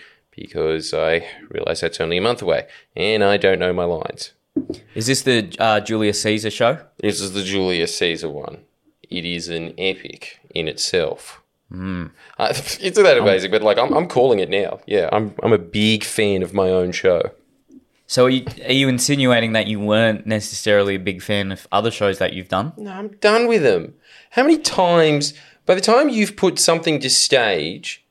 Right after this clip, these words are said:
Speaker 2: Mm-hmm.
Speaker 1: are you a fan of what you've done? You've done it a thousand times. It's like,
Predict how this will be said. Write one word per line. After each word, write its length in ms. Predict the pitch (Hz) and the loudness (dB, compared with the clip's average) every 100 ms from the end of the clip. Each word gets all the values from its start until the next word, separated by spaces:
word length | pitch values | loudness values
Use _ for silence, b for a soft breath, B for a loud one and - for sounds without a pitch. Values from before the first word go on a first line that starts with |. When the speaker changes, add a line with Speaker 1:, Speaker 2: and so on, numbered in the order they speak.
| - | -12
Speaker 2:
Mm-hmm. 260 | 107 101 | -8 -2
Speaker 1:
are 20 | 151 | -2
you 180 | 196 | 0
a 60 | 247 | 0
fan 720 | - - - 147 127 120 113 | -2 -4 0 2 2 2 0
of 240 | 113 117 113 | 2 0 4
what 240 | 113 101 | 2 2
you've 260 | 107 101 - | -6 -8 0
done? 320 | 113 98 92 | 0 2 -2
You've 220 | 120 139 | -8 -2
done 240 | 208 240 | 2 4
it 200 | 214 - | 2 2
a 60 | 123 | -2
thousand 640 | - 151 143 143 127 117 | -2 0 2 2 0 -2
times. 520 | 107 127 117 82 57 | 0 0 2 0 -4
It's 160 | 120 120 | -8 0
like, 320 | 156 135 131 | 2 2 0